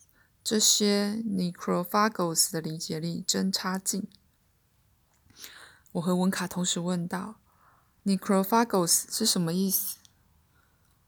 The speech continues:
？”“就是吃死尸的人。”“我不吃死尸。”文卡生气了。“你吃动物的肉，对不对？”“哦，对，可是这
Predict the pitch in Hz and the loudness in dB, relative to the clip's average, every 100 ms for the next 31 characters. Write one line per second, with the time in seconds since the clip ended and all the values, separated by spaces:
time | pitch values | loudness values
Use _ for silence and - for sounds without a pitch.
0 | _ - 202 - 190 180 - - 208 208 | _ 0 4 4 2 -2 0 2 2 0
1 | 214 - - - - 185 170 - - 190 | 2 4 4 2 2 2 2 0 -4 -6
2 | 208 _ _ _ _ _ _ _ _ - | -8 _ _ _ _ _ _ _ _ -8
3 | - 233 - 247 247 170 170 185 180 185 | -6 4 4 8 6 6 2 2 0 -4
4 | - 165 180 170 - 185 - - 233 226 | -4 -4 -4 -4 -4 0 0 0 -8 -16
5 | _ _ _ _ _ _ - _ _ 175 | _ _ _ _ _ _ -20 _ _ 0
6 | - 214 214 226 226 185 170 170 160 170 | 2 2 4 6 6 4 0 -2 -4 -8
7 | 165 175 185 175 _ _ _ _ _ _ | -8 -10 -10 -16 _ _ _ _ _ _
8 | - - - 190 170 175 - - 214 190 | -20 -10 -2 -2 -2 -8 -14 -8 -2 -2
9 | - - - - 180 - - 196 190 202 | -2 -8 -10 -8 0 2 2 0 -4 -4
10 | - 208 202 - - | -4 -2 -2 -4 -8